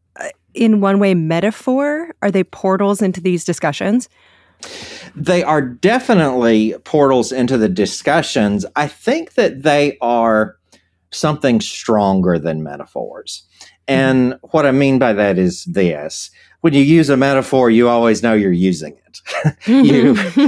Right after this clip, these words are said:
Speaker 1: <laughs>
Speaker 2: you know that you're not talking about a, a real thing. And one of the things that I emphasize to students in my classes when we talk about these kinds of things is that for many people, not for me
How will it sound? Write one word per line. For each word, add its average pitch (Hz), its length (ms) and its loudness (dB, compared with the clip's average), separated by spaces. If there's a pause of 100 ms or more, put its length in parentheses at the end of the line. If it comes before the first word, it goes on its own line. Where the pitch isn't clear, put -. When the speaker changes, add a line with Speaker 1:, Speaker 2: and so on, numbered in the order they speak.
Speaker 1:
<laughs> - 40 0
Speaker 2:
you 170 100 6
know 156 300 2
that 139 200 4
you're 127 180 4
not 127 420 -2
talking 123 460 0
about 101 500 0
a, 104 320 0
a 107 160 2
real 98 420 2
thing. 87 520 -2 (420)
And 160 300 2
one 220 200 2
of 320 100 0
the 302 80 0
things 190 340 4
that 147 240 2
I 123 140 2
emphasize 113 760 0
to - 140 -8
students 110 440 0
in 107 140 -2
my 87 140 -2
classes 110 720 -4
when 92 360 0
we 82 100 -12
talk 139 320 -2
about 90 280 -2
these 87 200 -8
kinds 90 340 -4
of 85 80 -12
things 87 560 -4 (400)
is 147 280 0
that 139 340 0 (360)
for 208 460 2
many 170 360 2
people, 156 680 -4 (160)
not 220 300 -2
for 156 180 0
me 143 500 -2